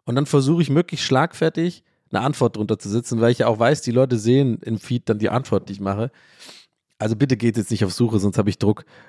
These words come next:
Aber ich hab ein paar, glaub ich, schon rausgehauen, die ganz funny waren. Und ich lieb das, weil ich hab dann so diese neue Plattform und ich lieb das immer so, Plattformen für mich so zu entdecken, wie sie mir Spaß machen. Und ich hab schnell entschieden, ja, für mich jetzt einfach das wie Twitter zu benutzen, das gibt mir nix,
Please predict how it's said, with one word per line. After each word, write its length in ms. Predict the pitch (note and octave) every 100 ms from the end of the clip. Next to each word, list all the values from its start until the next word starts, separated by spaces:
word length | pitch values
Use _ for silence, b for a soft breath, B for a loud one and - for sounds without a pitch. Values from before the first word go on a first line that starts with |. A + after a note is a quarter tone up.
| B
Aber 160 | G#2
ich 80 | A2+
hab 100 | C#3
ein 60 | C3+
paar, 180 | B2 C#3
glaub 160 | C3
ich, 80 | B2
schon 140 | A#2+
rausgehauen, 400 | G#2+ C#3 - C3+
die 80 | C#3
ganz 180 | C3 C3
funny 280 | - C3 C3+
waren. 220 | C3 C#3+ - _ _ _ _ _ _ _ _ -
Und 120 | - A#2+
ich 100 | D#3+
lieb 140 | F#3+
das, 220 | - - b b b
weil 120 | B2
ich 80 | A#2+
hab 80 | -
dann 160 | D3+
so 80 | C#3
diese 260 | C3+ B2 A#2+
neue 160 | D3+
Plattform 560 | E3 F#3 - - B2 F3 b b b
und 80 | A#2+
ich 100 | A2+
lieb 120 | F3+
das 160 | F3 -
immer 160 | D3+
so, 180 | C#3 C#3+ -
Plattformen 400 | - F3 - E3
für 120 | C#3 B2
mich 240 | D#3 -
so 140 | -
zu 140 | A#2 C3
entdecken, 300 | A#2+ B2+ A#2
wie 60 |
sie 160 | A2+ D3
mir 100 | D3+
Spaß 400 | - - D3+ E3+
machen. 300 | G#2 G#2 A#2
Und 420 | E3 _ _ -
ich 60 | A#2
hab 100 | B2+
schnell 240 | - D3
entschieden, 420 | E3 C3+ E3+ D#3
ja, 180 | A#2+ B2 -
für 140 | -
mich 180 | B2+ D3+
jetzt 160 | B2+ -
einfach 200 | B2+ B2
das 160 | B2
wie 60 | A2+
Twitter 240 | - D3+
zu 120 | -
benutzen, 320 | - G#2 G#2+ G#2
das 140 | -
gibt 180 | B2 -
mir 60 |
nix, 340 | G2 B2+ -